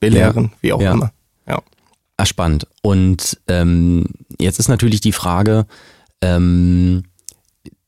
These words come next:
Speaker 2: das geht jetzt, also sozusagen das, was du dir angeguckt hast, ist nicht nur, äh, Dokumente, Texte und so weiter, dass man mit Texten redet oder so, sondern wirklich die Subproblematik daran,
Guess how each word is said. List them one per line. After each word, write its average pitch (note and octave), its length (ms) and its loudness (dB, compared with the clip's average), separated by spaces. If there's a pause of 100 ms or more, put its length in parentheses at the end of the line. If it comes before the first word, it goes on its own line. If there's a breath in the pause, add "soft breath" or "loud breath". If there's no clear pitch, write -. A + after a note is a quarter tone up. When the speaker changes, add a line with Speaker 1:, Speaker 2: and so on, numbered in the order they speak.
(600)
Speaker 2:
das - 280 -4
geht B2+ 160 0
jetzt, - 240 -2
also G#2+ 160 0
sozusagen G#2+ 400 0
das, A#2+ 100 0
was C#3 120 0
du B2 80 0
dir A2 120 2
angeguckt C#3+ 340 0
hast, B2+ 120 -2
ist G2 140 -4
nicht A#2 140 0
nur, A2+ 340 0
äh, F#2 280 2
Dokumente, A2 1040 0 (340)
Texte - 480 0
und G#3 180 -4
so C#3 140 -2
weiter, - 300 -2
dass A#2+ 160 -2
man G2 100 2
mit F2+ 140 0
Texten - 420 -4
redet D3+ 460 0
oder D3 220 0
so, D#3 220 -2 (380 loud breath)
sondern A2+ 340 2
wirklich C3+ 460 -2
die E2 560 -4
Subproblematik G#2 1200 -2
daran, G#2 460 2